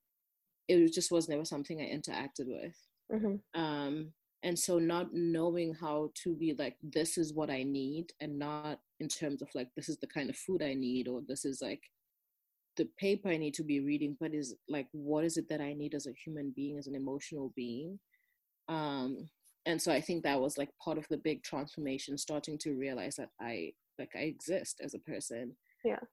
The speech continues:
Speaker 1: but also I am responsible for my own life, which was another scary thing because I'd been so used to following rules. Even in boarding school, we all wore uniforms.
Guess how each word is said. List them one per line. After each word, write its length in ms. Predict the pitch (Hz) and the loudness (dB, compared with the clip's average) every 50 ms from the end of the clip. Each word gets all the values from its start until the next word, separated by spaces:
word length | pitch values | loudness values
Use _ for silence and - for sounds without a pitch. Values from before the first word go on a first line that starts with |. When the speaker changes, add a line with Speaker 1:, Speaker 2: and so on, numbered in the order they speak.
| _ - | _ 2
Speaker 1:
but 160 | 170 156 - | 2 2 4
also 540 | - 151 151 160 - - 170 156 139 - - - | 4 4 4 4 2 2 4 4 2 2 0 0
I 300 | 139 143 147 131 - - | 0 2 0 0 -2 -2
am 300 | - 143 147 139 143 139 135 | -4 -2 -2 -2 -2 -2 -2
responsible 960 | 143 143 139 - - - - 156 139 131 139 - - 143 113 104 82 - - - | -2 -2 0 -2 -4 -4 -4 -2 -2 -2 -2 -2 -4 -4 -4 -4 -6 -6 -8 -6
for 100 | - 147 | -6 -4
my 160 | 135 139 135 - | -4 -4 -4 -4
own 260 | - 135 127 123 135 | -4 -2 -2 -2 -2
life, 340 | 113 85 73 - - 160 - - - - - _ _ _ _ | -2 -4 -6 -8 -10 -12 -12 -16 -18 -20 -20 _ _ _ _
which 160 | 180 170 - | -2 0 2
was 100 | 190 170 170 | 2 0 0
another 300 | 160 160 156 156 170 165 | 0 -2 -2 -2 -2 -2
scary 440 | - - - - 165 151 151 135 | -2 -4 -2 0 2 2 2 0
thing 260 | - - 156 139 135 135 | 0 -4 -4 -4 -4 -4
because 580 | - 127 - - 127 92 - 151 - - - - _ _ _ _ _ _ _ _ _ _ _ 170 | -4 -6 -6 -4 -6 -4 -4 -6 -8 -10 -14 -16 _ _ _ _ _ _ _ _ _ _ _ -6
I'd 140 | 170 165 | -4 0
been 160 | 165 165 160 160 | 2 2 2 2
so 240 | - - 180 175 | 0 2 4 4
used 280 | 165 165 160 156 151 - | 4 4 2 0 0 0
to 80 | 170 160 | -2 -2
following 480 | - - 170 180 185 175 170 160 156 | 0 0 0 2 4 4 4 2 2
rules. 480 | 147 139 147 147 147 147 135 147 147 - | 0 0 0 0 0 0 0 -2 -2 -4
Even 180 | - 185 208 220 | -2 0 0 0
in 120 | 202 185 165 | 0 0 0
boarding 360 | - 175 185 185 185 180 170 | 2 2 2 2 2 -2 -4
school, 320 | - - - 165 156 147 | -4 -4 -2 0 0 0
we 160 | 139 160 160 | 0 0 0
all 220 | - - 170 170 170 | 0 2 2 4 6
wore 200 | 165 160 160 156 | 6 6 4 4
uniforms. 640 | 165 160 151 156 151 - - 147 131 127 147 147 | 2 2 0 0 -4 -6 -4 -4 -2 -2 -4 -4